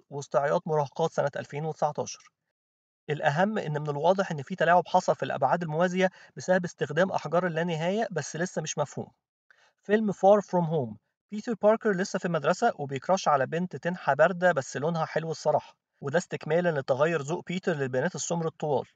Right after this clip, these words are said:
البت ذكية يا ولا، وبتعرف إن بيتر هو هو سبايدر مان،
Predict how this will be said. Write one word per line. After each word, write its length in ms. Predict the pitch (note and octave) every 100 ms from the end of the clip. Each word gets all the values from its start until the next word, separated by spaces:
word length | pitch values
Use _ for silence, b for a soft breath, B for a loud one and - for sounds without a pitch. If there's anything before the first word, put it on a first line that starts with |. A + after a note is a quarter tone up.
| _ _ _ _ _ _ _ C#3
البت 320 | C3+ F#3+ D#3
ذكية 220 | D3 F3
يا 160 | F3 C#3+
ولا، 240 | D#3 C3 _ _ _ _ -
وبتعرف 520 | C3+ F#3+ G#3 F3 -
إن 80 | C#3+
بيتر 420 | C#3 G#3 G#3 E3+
هو 260 | E3 G3+ F3+
هو 240 | F#3 F#3+
سبايدر 340 | - F3+ F3
مان، 260 | D3 D#3+